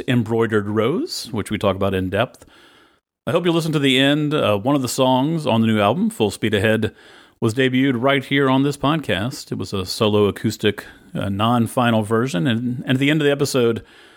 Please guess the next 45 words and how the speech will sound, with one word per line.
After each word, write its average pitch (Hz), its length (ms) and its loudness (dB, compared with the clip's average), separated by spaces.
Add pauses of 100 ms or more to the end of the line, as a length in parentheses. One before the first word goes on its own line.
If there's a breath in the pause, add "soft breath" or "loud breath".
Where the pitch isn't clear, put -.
(260 loud breath)
you 123 100 0
can 117 100 2
hear 123 160 2
a 113 60 2
mix 127 440 -2
of 113 120 2
the 107 80 -2
two 110 240 0
versions 98 500 0
kind 95 180 -2
of 87 60 -6
spliced 90 320 -4
together 92 320 -4
and 90 160 -6
see 123 160 -4
how 98 140 -2
it 101 80 0
evolved. 113 400 0 (680 loud breath)
Uh, 90 180 -4
I 110 120 0
need 117 160 4
to 104 40 2
apologize 127 600 2
for 98 140 -4
some 151 320 0
of 131 80 0
the 110 120 2
audio. 101 560 0
I 95 120 -4
did 95 140 -6
the 90 40 -6
best 92 220 -6
I 90 80 -6
could, 135 420 -2 (560 loud breath)
but 165 100 0
it's 170 100 2
definitely 190 300 2
not 160 180 2
perfect, 170 600 -2 (220 loud breath)
but 254 100 2
I 240 60 4
think 220 120 2
it's 196 100 -2
good 170 140 2
enough, 175 420 0